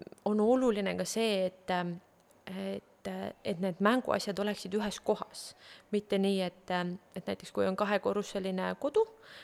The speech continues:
et siis on nad elutoas allkorrusel ja siis nad on lapsetoas näiteks üleval korrusel, et, ähm, et pigem koondada need asjad kõik ühte kohta,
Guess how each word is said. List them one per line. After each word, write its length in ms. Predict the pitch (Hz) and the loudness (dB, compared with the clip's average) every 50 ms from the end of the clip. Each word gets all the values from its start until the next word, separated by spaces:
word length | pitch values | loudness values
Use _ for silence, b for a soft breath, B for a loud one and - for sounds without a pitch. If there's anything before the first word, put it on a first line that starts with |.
| B B B | B B B
et 140 | 214 208 - | -6 -4 -4
siis 200 | - 208 190 208 | -6 -8 -4 -2
on 120 | 208 190 180 | -2 -2 -2
nad 220 | 180 180 - - - | -2 -4 -6 -4 -2
elutoas 500 | 220 233 254 269 - 277 269 269 269 - - - | -2 -2 0 2 6 6 6 6 4 2 0 4
allkorrusel 840 | 233 240 240 240 233 226 - 233 226 233 233 226 - 240 233 226 220 | 4 6 6 6 4 2 2 0 0 0 -2 -2 -2 -4 -4 -2 -2
ja 100 | 226 208 | -2 -2
siis 220 | 208 - 190 - | -4 -6 -10 -6
nad 160 | 202 185 175 185 | -6 -6 -4 -4
on 120 | 185 180 | -2 0
lapsetoas 640 | 190 196 - - 196 180 - 226 226 233 233 233 | 0 0 0 0 -2 0 2 4 4 4 4 2
näiteks 340 | 240 233 214 - 220 - - | -2 -6 -6 -6 -8 -6 -2
üleval 340 | 220 214 208 202 196 208 202 | 0 2 2 2 2 0 0
korrusel, 480 | - 202 196 196 196 - - - - 185 B B B B B B B B | -2 -4 -4 -4 -6 -6 -6 -6 -6 -6 B B B B B B B B
et, 340 | 196 190 - - _ - | -2 -2 -2 -4 _ 0
ähm, 180 | 190 190 185 170 - - - - _ _ _ - _ _ _ _ - - | 2 2 2 0 -6 -10 -20 -20 _ _ _ -20 _ _ _ _ -8 -8
et 80 | 208 - - | -8 -6 -4
pigem 280 | 220 202 254 226 202 | -2 2 2 2 2
koondada 500 | 190 - 220 226 226 208 196 185 - 185 180 | 4 4 6 6 6 4 2 0 0 -2 -4
need 140 | 180 196 196 | -2 0 2
asjad 280 | 202 208 - 208 202 - | 0 0 0 -2 -8 -10
kõik 200 | - 185 - 220 202 | -10 -10 -4 -2 -2
ühte 180 | - - 220 - | -2 -2 -4 -2
kohta, 460 | - 202 202 - - - - - | 0 0 0 -2 -4 -6 -6 -8